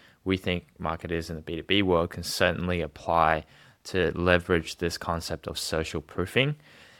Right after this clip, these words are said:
And if you look at influencers, they're really the modern day trendsetters. They're the ones that set the trends of what's cool and what's great coming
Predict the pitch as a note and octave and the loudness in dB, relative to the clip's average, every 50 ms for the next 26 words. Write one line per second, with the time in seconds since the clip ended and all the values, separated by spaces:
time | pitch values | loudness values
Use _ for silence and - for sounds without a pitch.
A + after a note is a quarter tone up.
0 | _ _ _ - A2+ G#2+ G#2 A#2+ B2 C3 F3 - - C#3 - A#2 A2+ G#2+ - A2+ | _ _ _ 0 2 4 6 6 8 8 6 6 6 6 6 6 4 2 2 4
1 | G2 F#2 F2+ F2 - - F2 E2+ F2 - A2+ A#2+ B2 C#3 C#3 C3 B2 G2+ G#2 F#2 | 4 4 2 0 -2 -2 -4 -2 2 2 2 4 6 6 6 6 6 4 4 4
2 | F#2+ F2+ F2 E2+ F2 E2+ E2 - D#2 D2 D2 D2 - - D2+ C#2 D2 D2 - - | 6 6 6 4 4 2 2 2 2 2 2 -2 -4 -4 -4 -4 -4 -6 -6 -8
3 | - - - - - - - - E2+ F2 E2+ E2+ E2 E2+ E2+ E2+ E2 E2 D#2+ - | -8 -8 -8 -8 -10 -8 -4 -2 0 0 0 0 0 2 2 2 2 0 -2 -4
4 | - - - - - F2+ E2 - - - - F2+ E2+ E2 D#2+ E2 D#2 D2+ - - | -4 -4 -2 -2 -2 -2 -2 -4 -6 -4 0 0 0 0 0 -2 -4 -4 -2 -2
5 | E2+ C#2 - - - - - G2 G2 F#2+ F2+ F2+ F2 E2 D#2 D#2 D#2 D#2+ D#2+ - | -2 -2 -2 -4 -8 -4 0 4 4 6 6 6 4 4 2 0 0 -2 -2 -4
6 | - - - - E2+ E2 E2 E2 - - - - F2+ E2+ E2 | -6 -6 0 4 4 6 4 4 2 -2 -6 -6 -4 -4 -4